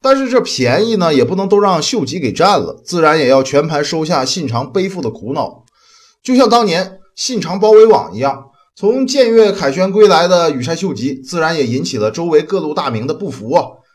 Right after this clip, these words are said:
为了扼杀这新生的天下霸主于摇篮，大家齐心合力组织了新的秀吉包围网。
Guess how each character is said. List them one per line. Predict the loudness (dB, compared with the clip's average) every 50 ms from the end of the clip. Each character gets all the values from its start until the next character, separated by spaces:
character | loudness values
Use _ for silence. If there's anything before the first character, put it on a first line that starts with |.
| _ _ _ _
为 | 2 6 6
了 | 8 8 6 6 4
扼 | 4 4 4 4
杀 | 4 4 2 2
这 | 2 2 2 0
新 | -2 -4 -4 -4 -4 -2
生 | -2 -2 0 0
的 | 0 0
天 | 0 0 0 0
下 | 0 -2 -2
霸 | -2 0 0 0
主 | 0 -2 -4 -6
于 | -4 -2
摇 | 0 2 2 2 4
篮， | 2 2 0 -2 -6 -6
大 | -6 -4
家 | -4 -4 -4 -4
齐 | -4 -4 -4 -2
心 | 0 0 0 0
合 | 0 -2 -2
力 | -2 -4 -4 -8 -12 -12
组 | -10 -10 -8
织 | -6 -4
了 | 0 0 0 2 0
新 | 0 -2 -2 -2 -2 -2
的 | -2 -2 -2
秀 | -2 -2 -2 -2 -4
吉 | -4 -6 -4
包 | -2 0 2
围 | 2 2 0
网。 | 0 -2 -4 -8